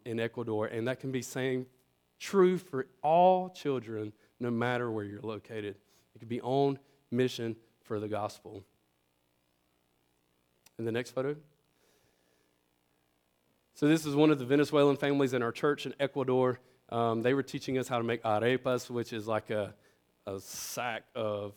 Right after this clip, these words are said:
Um, what's the flour? Corn. Corn, yes. Thank you. Corn flour. <laughs> I couldn't remember if it was yuca or corn. But corn flour, and they showed us how to make the dough and make the balls and then how to cook it.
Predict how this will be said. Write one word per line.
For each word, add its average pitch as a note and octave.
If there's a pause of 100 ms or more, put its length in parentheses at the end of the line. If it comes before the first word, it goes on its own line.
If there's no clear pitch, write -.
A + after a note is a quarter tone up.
(420)
Um, G2 (380)
what's -
the -
flour? G2 (1040)
Corn. C3
Corn, A2
yes. G#2+ (180)
Thank A2+
you. G2 (200)
Corn E3
flour. G2
<laughs> -
I D3 (540)
couldn't D3+ (120)
remember C#3
if B2
it C3
was G#2+
yuca C3
or A2+
corn. G#2+ (440)
But B2+
corn E3
flour, A#2+
and A#2 (880)
they A#2+
showed C#3+
us A#2+
how C3+
to C3
make C#3
the C3+
dough C#3
and C3+
make D3
the C#3+
balls C3
and A#2
then A#2
how B2+
to C3+
cook C3+
it. C3+